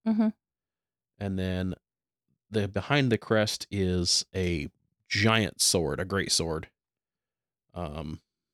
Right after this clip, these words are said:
Speaker 2: and there's this banner that says "Scottish Style Ale" draped over the sword and going in front of the shield. It's pretty cool.
Speaker 1: It's a cool can.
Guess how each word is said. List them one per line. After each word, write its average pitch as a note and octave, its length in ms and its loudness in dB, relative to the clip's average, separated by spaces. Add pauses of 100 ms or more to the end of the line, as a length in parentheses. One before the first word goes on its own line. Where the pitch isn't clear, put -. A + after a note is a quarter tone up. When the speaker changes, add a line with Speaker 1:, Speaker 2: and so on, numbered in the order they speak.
(1900)
Speaker 2:
and F#2+ 180 -4
there's F#2+ 180 -2
this F2+ 180 -4
banner F#2+ 420 -2
that D#2+ 140 -4
says F2+ 160 0
"Scottish - 460 2
Style F#2 280 0
Ale" F2+ 280 -2
draped F#2 360 -2
over F2+ 140 -4
the F2 80 -4
sword F2+ 440 0 (840)
and F#2 160 -6
going F2+ 240 0
in F2 100 -2
front F2+ 200 -2
of E2 60 -2
the E2+ 60 -2
shield. - 440 -4 (1900)
It's - 100 -14
pretty B3 180 -2
cool. - 360 -2
Speaker 1:
It's - 80 -12
a - 120 -14
cool G3+ 140 -2
can. G#3 320 -4